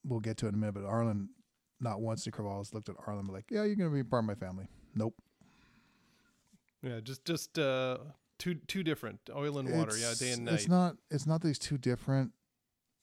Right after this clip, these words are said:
Speaker 1: but at the same time it is.
Speaker 2: Yeah.
Speaker 1: It, I mean, it's just, when he looks at Arlen, he sees a lowlander.
Speaker 2: Mm-hmm.
Speaker 1: When he looks at the other party, he sees people that were just not born Dragonborn.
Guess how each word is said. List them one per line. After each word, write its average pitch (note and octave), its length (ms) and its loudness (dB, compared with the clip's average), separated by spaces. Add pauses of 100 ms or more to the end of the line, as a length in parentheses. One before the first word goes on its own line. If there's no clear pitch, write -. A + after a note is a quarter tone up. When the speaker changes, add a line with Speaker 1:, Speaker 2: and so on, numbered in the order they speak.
(500)
Speaker 1:
but B2+ 260 0
at B2 120 2
the - 40 -6
same B2+ 100 4
time B2 180 4
it G#2+ 80 2
is. - 340 -8 (180)
Speaker 2:
Yeah. A2+ 160 -6 (340)
Speaker 1:
It, A2+ 180 -2
I G#2+ 80 -2
mean, G#2 300 0
it's A2 160 -4
just, A2+ 240 -4 (140)
when A#2 160 0
he A#2+ 140 4
looks A#2+ 180 0
at A2+ 120 -4
Arlen, B2 320 0
he A2+ 160 -8
sees G#2+ 260 -6
a - 40 -8
lowlander. F2+ 580 -10 (200)
Speaker 2:
Mm-hmm. B2+ 220 -4 (460)
Speaker 1:
When A#2 140 0
he A2+ 60 0
looks A#2+ 180 0
at G#2+ 60 0
the A2+ 80 0
other G#2 140 0
party, B2 340 4
he A2 160 -2
sees A2 220 -6
people A2 260 -4
that G2+ 80 -4
were G2+ 100 -6
just G2 160 -8
not G2+ 240 -2
born G2+ 180 -6
Dragonborn. F2+ 440 -10